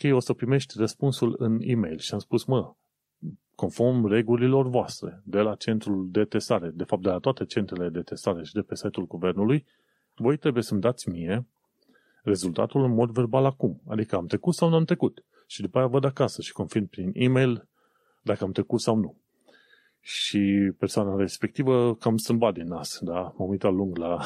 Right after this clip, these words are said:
<laughs> m-am uitat lung la ei pe acolo și până la urmă s-au uitat pe calculator și mi-au dat, uh, rezultatul, „Da, ai trecut.” „Ok, mersi, fain, la revedere.” Deci, chiar dacă ești în ok, câteodată unui oameni trebuie să fie cumva împiși la spate, să-și facă ei treaba cum trebuie. Și, în primul rând,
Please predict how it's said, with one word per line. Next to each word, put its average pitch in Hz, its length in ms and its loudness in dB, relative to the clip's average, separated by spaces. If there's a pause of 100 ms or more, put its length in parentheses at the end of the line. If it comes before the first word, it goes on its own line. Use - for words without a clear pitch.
(480)
<laughs> - 640 -20
m-am 92 120 -4
uitat 98 240 0
lung 101 180 2
la 82 100 0
ei 80 140 -6
pe 82 100 -8
acolo 123 380 2
și - 140 -18
până 135 200 0
la 117 100 4
urmă 127 220 2
s-au 113 120 2
uitat 107 220 0
pe 113 80 0
calculator 107 560 0
și - 120 -8
mi-au 127 120 2
dat, 135 260 0
uh, 120 280 2
rezultatul, 101 540 -2
„Da, 113 160 2
ai 98 140 -4
trecut.” - 280 -10 (320)
„Ok, - 160 -8 (140)
mersi, 110 260 0
fain, 123 240 0
la 117 80 -2
revedere.” 113 520 0 (960)
Deci, 135 360 -2
chiar 151 160 0
dacă 139 180 0
ești 107 200 0
în 110 80 2
ok, 135 320 0
câteodată 123 640 0
unui 131 380 2
oameni 117 500 2 (480)
trebuie 104 320 0
să - 120 -8
fie 95 220 0
cumva 95 240 -2
împiși 98 320 -2
la 85 60 -6
spate, 135 320 -2
să-și 127 180 -6
facă 139 220 0
ei 127 140 2
treaba 98 260 -2
cum 101 160 -4
trebuie. 98 280 -6
Și, - 120 -12
în 143 60 0
primul 139 280 0
rând, 147 200 2